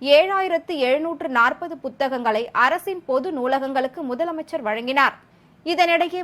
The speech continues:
முதலமைச்சர் வெளியிட்டுள்ள Twitter பதிவில், பெருந்தலைவர் காமராஜர் பிறந்த நாள் மற்றும் கலைஞர் நூற்றாண்டு நூலக திறப்பு நாளான இன்று வீட்டிற்கோர் புத்தக சாலை என்று பேரறிஞர் அண்ணா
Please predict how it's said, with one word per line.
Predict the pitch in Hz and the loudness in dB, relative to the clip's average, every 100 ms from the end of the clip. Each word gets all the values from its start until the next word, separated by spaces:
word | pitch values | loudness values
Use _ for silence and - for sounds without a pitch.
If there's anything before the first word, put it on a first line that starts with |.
| 302 | 0
முதலமைச்சர் | 277 330 330 330 339 269 | 4 4 2 -4 -4 0
வெளியிட்டுள்ள | 269 277 262 302 302 320 | 0 0 -4 -4 -2 0
Twitter | 277 262 330 330 | -4 -2 -4 0
பதிவில், | 254 233 208 214 _ _ _ | -2 0 -4 -6 _ _ _
பெருந்தலைவர் | 311 320 392 403 359 349 349 269 | 6 6 4 -2 -2 -4 -2 4
காமராஜர் | 262 285 302 285 294 311 262 | 6 4 2 2 0 -4 -2
பிறந்த | 254 277 262 | -2 -2 0
நாள் | 220 233 233 | 0 -2 -4
மற்றும் | 269 294 254 269 | -2 -2 0 4
கலைஞர் | 277 330 370 294 | 4 2 -2 -4
நூற்றாண்டு | 262 269 294 285 285 262 | -4 0 2 4 2 0
நூலக | 285 294 311 269 | 0 0 -2 -4
திறப்பு | 277 277 262 | -4 -2 0
நாளான | 233 233 240 254 220 | 2 4 2 0 -4
இன்று | 233 214 214 _ _ - | -4 -4 -6 _ _ -6
வீட்டிற்கோர் | 269 381 415 392 311 302 302 | 0 0 0 -2 2 2 2
புத்தக | 294 320 320 330 | -4 -2 -2 0
சாலை | 269 247 269 240 240 | 2 4 2 -2 -2
என்று | 240 302 285 | -2 -4 2
பேரறிஞர் | 277 330 330 311 311 - 226 | 4 4 0 -2 -2 0 0
அண்ணா | 277 349 | 0 -6